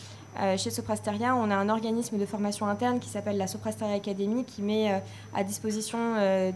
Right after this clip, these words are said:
des jeunes talents, mais pas que, hein, un éventail de formations qui est considérable et qui vise justement à faire de nous une entreprise, euh, apprenante, à la fois sur, euh, euh, bah, les techniques de réalisation de projets, mais aussi, euh, sur, euh, bah, les langages de programmation et, et les nouvelles technologies qui apparaissent tous les jours.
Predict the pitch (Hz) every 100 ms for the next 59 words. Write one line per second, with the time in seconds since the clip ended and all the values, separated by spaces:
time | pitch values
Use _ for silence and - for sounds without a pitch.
0 | 180 220 233 233 233 240 233 220 202 208
1 | 269 240 240 196 208 208 226 214 214 214
2 | 214 220 233 - 220 202 214 214 220 208
3 | 240 285 - - 220 - 220 220 247 226
4 | - 220 240 240 220 208 214 226 214 214
5 | - 226 214 202 226 240 240 220 226 -
6 | - 226 220 - 240 233 - 226 214 196
7 | 202 - - - - 190 202 220 233 240
8 | 233 208 208 202 202 202 208 202 196 190
9 | 247 269 226 196 - 233 240 214 - 226
10 | 220 202 190 185 190 185 185 185 196 196
11 | 196 190 190 180 - 220 233 226 196 196
12 | 196 196 196 208 202 190 185 208 208 190
13 | 185 190 - 190 -